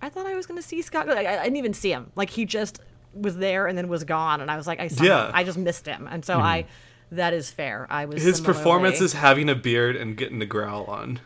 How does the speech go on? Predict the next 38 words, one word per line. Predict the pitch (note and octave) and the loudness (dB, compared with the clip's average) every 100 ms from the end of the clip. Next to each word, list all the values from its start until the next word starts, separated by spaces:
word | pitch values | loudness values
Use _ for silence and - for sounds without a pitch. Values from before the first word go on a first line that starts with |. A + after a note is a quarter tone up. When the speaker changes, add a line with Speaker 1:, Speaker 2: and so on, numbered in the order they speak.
| - | -10
Speaker 1:
Yeah. | F3 E3+ D3 | -2 2 2
Speaker 2:
And | B2 | 2
that's | A#2 B2+ | -2 2
it. | E3 C#3+ C3+ - - _ - - - - - | 6 6 4 -8 -20 _ -20 -20 -20 -20 -14
Speaker 1:
Yeah. | D3+ D3+ D#3 C#3 C3+ - - - | -10 -4 0 2 2 -2 -8 0
Um, | E3 D3+ C#3 A#2 D3+ | 4 4 4 -2 -8
so | - D#3+ | -6 -2
I, | D3+ D3 C#3+ - | 0 0 -2 -6
I, | C#3+ D3 - | -4 -6 -10
I | D#3+ E3 - - - - | -18 -18 -20 -20 -20 -16
think | - F3+ | -12 -2
that's | G3 G#3 - | 0 0 -2
fair. | F3+ A2 | -4 -2
That | C#3 F#3+ | -4 -2
is | |
a | E3+ | -4
fair | C#3 - A3 G3+ | -6 -4 -2 -2
criticism, | - D#3+ D#3+ C3+ B2 | -2 -2 -4 -8 -8
is | C3+ | -8
that, | D3 C#3 | -8 -6
uh, | A2 C#3 C#3+ | -4 -4 -4
Scott | - C3+ C3+ | -6 -6 -6
Glenn | C3 C3+ | -8 -10
should | - C3 | -10 -8
have | |
had | C#3 C3 | -8 -8
more | C3 | -8
to | B2 | -10
do, | B2 A2 | -8 -10
'cause | A#2 D#3+ | -8 -4
I | D3 | -4
was, | C#3 - - | -4 -10 -12
I | D#3+ | -8
was | C#3+ | -8
hoping | - - C#3 | -8 -8 -8
he | C#3+ C3 | -6 -8
would, | B2 C#3+ - - | -10 -12 -18 -18
uh, | - A2 - | -14 -12 -12